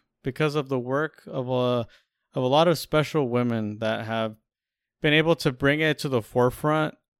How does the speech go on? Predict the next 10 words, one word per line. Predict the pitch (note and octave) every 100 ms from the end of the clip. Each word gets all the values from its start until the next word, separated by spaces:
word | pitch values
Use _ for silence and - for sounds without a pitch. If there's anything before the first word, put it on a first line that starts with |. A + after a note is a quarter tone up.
| _
And | D#3 B2+ B2 A#2 G#2+ - _ _ _ _ _ -
yes, | E3 F3+ -
there's | E3+ C#3+
still | - D#3+ D#3+ D#3+
some | - C#3+
glamorization | C3 C#3 D3 C#3 B2 C3 B2 C#3 B2+
of | A#2+
the | A#2+
killers, | _ C3+ C#3 B2 A2+ A2 G#2
but | - A#2 A2+ -